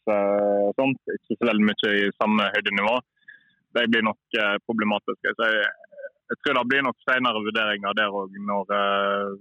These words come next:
der det er ting som tar litt for lang tid, og jeg eventuelt vil se andre ting. Men, eh, jeg vet ikke helt hvor det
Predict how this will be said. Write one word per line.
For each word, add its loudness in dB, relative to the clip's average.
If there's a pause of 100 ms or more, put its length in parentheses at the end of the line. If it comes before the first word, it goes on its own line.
(400)
der 0
det 0
er -6
ting -2
som -2 (160)
tar 0
litt -6
for -2
lang 0
tid, 0
og 2 (220)
jeg 0
eventuelt 0
vil -2
se 2
andre 0
ting. -2 (380)
Men, 2
eh, 2
jeg 0 (460)
vet 0
ikke 0
helt -4
hvor -2
det 0